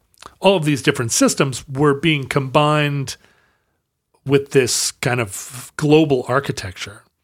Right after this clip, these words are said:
And it was also during a period when the first sort of students were getting into, getting access to the, the mainframes, the room-sized I B M computers like the seven oh four,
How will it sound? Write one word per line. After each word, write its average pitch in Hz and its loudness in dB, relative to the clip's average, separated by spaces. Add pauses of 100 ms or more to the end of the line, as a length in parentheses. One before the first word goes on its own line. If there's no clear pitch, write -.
(640)
And 160 4
it 170 2
was 160 0 (120)
also 226 2
during 160 0
a 139 -2
period 113 -4
when 123 -2
the 123 -4 (260)
first - 2 (760)
sort - -4
of 110 -8
students - 0
were 139 2
getting 160 0
into, 139 -2
getting 180 0
access 170 0
to 127 -2 (600)
the, 123 0
the 113 4
mainframes, 131 -4
the 113 -2
room-sized 127 0
I 127 2
B 120 0
M 113 -4
computers 107 -2
like 98 -10
the 110 -10
seven 104 -4
oh 104 -4
four, 98 -8